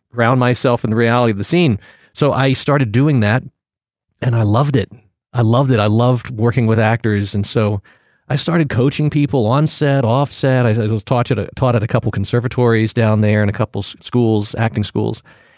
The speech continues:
And, and I gradually just loved, a-, I loved the teaching as much as the, the doing. And actually, I'm, just, like I said, a natural teacher, I think. So that, that's kinda how I ended up doing that. And along the way, I found theology of the body, you know, the whole other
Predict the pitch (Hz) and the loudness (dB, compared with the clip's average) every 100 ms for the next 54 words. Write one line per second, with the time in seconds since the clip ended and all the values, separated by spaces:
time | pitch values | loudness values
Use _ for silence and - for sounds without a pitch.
0 | _ - 120 120 117 _ _ _ _ _ | _ -4 0 0 -2 _ _ _ _ _
1 | - 160 170 175 185 190 175 170 135 143 | -2 0 2 2 2 0 0 -2 0 0
2 | 151 143 - _ 131 131 143 123 143 156 | 0 -4 -16 _ -4 -2 -2 -2 0 0
3 | 143 - 160 - 139 123 _ _ _ _ | -2 -2 -4 -2 -2 -2 _ _ _ _
4 | 123 120 123 135 - 127 117 110 104 110 | -4 0 2 0 2 2 2 0 0 0
5 | 104 - 80 104 98 107 131 104 87 92 | 0 -8 -14 -8 -2 2 2 2 -2 -6
6 | 101 - 113 127 131 110 110 - - _ | -8 -2 0 2 2 2 2 -2 -16 _
7 | - 117 117 113 110 101 135 104 110 110 | -12 -6 -4 -2 -2 0 2 2 2 0
8 | 113 101 - 151 110 95 90 101 107 - | -2 0 -2 0 -2 0 0 -2 -2 0
9 | 104 101 - - _ _ _ _ _ 113 | 0 0 -4 -20 _ _ _ _ _ -4
10 | 143 135 120 147 147 120 147 127 127 120 | -2 -2 -4 -2 -2 -2 0 2 2 2
11 | 107 - - - 120 113 101 101 113 101 | 0 -4 -20 -4 -2 -2 -4 -4 -2 0
12 | 104 131 120 123 135 147 127 123 117 127 | 0 2 2 2 2 2 2 2 2 0
13 | 113 113 107 104 101 95 90 98 101 98 | 0 0 0 0 -2 -4 -4 -2 -2 -2
14 | 82 107 98 95 98 135 120 101 | -4 -4 -4 -4 -2 0 0 -2